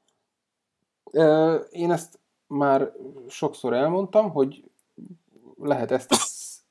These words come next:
lehet ezt is szeretni, ö, csak ha valaki áttér mondjuk a hagyományosról az E-CIGI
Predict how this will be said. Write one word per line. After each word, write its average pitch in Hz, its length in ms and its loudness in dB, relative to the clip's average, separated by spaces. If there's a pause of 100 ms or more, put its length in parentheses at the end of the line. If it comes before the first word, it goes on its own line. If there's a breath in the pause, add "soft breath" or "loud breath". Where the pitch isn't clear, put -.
(680 soft breath)
lehet 139 260 0
ezt 139 200 0
is 117 80 -6
szeretni, 175 600 -2 (460)
ö, 147 360 -2
csak - 400 2 (800)
ha - 140 0
valaki 135 380 6
áttér 131 420 0
mondjuk 117 420 -2
a 107 260 -2 (320 loud breath)
hagyományosról 113 800 0
az 107 120 -6
E-CIGI 113 680 -6